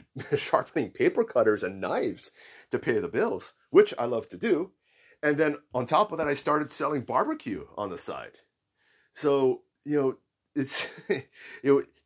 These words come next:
anything to survive. My other minister, and you'll see him, uh, you'll actually, you know, see him in my videos, a really great Hawaiian guy. Um, he's, he's been making wood furniture,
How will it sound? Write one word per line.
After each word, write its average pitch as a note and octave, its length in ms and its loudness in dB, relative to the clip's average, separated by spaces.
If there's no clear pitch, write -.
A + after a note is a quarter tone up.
anything D#3+ 380 -2
to B2 100 -8
survive. A#2+ 480 -4
My A2+ 180 4
other E3 240 2
minister, F#2+ 600 -4
and A2+ 140 -2
you'll B2 140 2
see A#2 180 -2
him, G2+ 180 -2
uh, F#2+ 300 -2
you'll G#2 260 2
actually, F#2 500 -4
you F#2 60 -6
know, F2 60 -2
see - 180 -8
him G#2 100 -4
in F#2 60 -8
my D#2+ 140 -6
videos, D#2+ 500 -2
a D#2+ 120 -8
really D3 260 2
great - 360 -8
Hawaiian C3 380 -8
guy. D#2 220 -10
Um, F#2+ 460 -4
he's, - 440 -6
he's F#3 240 -6
been B2+ 200 -4
making C3 440 -4
wood A#2+ 300 2
furniture, F2+ 640 -6